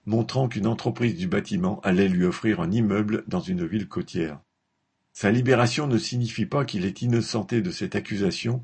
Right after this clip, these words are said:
pour laquelle il dispose encore de recours. Néanmoins, c'est ainsi qu'elle est ressentie par ses partisans, car l'enquête a été suivie d'une véritable traque contre Lula, menée par le juge Moro,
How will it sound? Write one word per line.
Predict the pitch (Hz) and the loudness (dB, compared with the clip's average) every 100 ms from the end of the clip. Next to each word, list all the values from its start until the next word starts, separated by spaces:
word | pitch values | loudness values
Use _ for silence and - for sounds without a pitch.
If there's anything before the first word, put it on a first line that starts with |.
| - | -6
pour | - 117 | 0 2
laquelle | 107 - 127 131 - | 2 2 2 2 0
il | 104 | -2
dispose | 98 110 - 123 107 | 0 -2 -2 -2 0
encore | 92 - 113 | -2 -2 -2
de | 87 | -2
recours. | 85 85 92 82 - _ _ _ _ _ - | -4 -4 -4 -6 -8 _ _ _ _ _ -4
Néanmoins, | 107 123 123 131 147 143 | 4 6 6 4 2 -2
c'est | - 113 | -4 0
ainsi | 139 117 165 | 2 2 -2
qu'elle | 127 98 | 0 2
est | |
ressentie | 98 123 117 92 135 | 2 0 -2 -4 -6
par | 123 98 | -6 -6
ses | - | -6
partisans, | - 107 - 87 92 - _ _ - | -6 -8 -8 -8 -8 -12 _ _ -4
car | 98 107 | 0 4
l'enquête | 123 156 156 117 | 2 2 0 2
a | |
été | 95 - 98 | 0 0 -4
suivie | - 113 139 | -2 -4 -2
d'une | 131 104 95 | -2 0 0
véritable | 87 104 110 113 95 85 | 0 -2 -2 -2 -2 -4
traque | 82 - 131 123 - | -6 -4 -4 -6 -14
contre | - 92 98 | -12 -6 -2
Lula, | 90 110 95 120 - _ _ _ _ - | 2 2 2 0 -6 _ _ _ _ -2
menée | 107 123 143 | 2 4 4
par | - 104 | 2 2
le | 107 | 2
juge | 92 117 98 | 0 0 0
Moro, | 98 123 101 104 | 2 2 2 -4